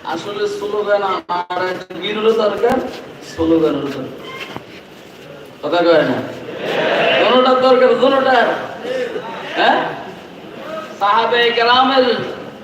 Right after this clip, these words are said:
ব্যাপারে দুই একটা কবিতা, ইকবাল বরফের দুই একটা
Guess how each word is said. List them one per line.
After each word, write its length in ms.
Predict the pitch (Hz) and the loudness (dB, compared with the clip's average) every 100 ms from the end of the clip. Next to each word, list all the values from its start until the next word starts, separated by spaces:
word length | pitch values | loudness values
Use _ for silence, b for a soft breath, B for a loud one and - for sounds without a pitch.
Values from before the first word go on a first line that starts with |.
| - | -2
ব্যাপারে 520 | 226 233 226 - 226 | 2 4 4 6 6
দুই 240 | 196 226 214 | 4 0 0
একটা 300 | 214 214 233 - - - | 0 0 -2 -2 -14 -6
কবিতা, 580 | 220 214 - - 185 175 - - - - - - - | -4 -4 -4 0 0 0 -2 -10 -14 -16 -18 -20 -4
ইকবাল 480 | 185 180 185 214 208 | -2 -2 4 4 4
বরফের 540 | 226 240 247 247 233 | 6 6 6 6 6
দুই 120 | 208 220 | 4 0
একটা 240 | - | 2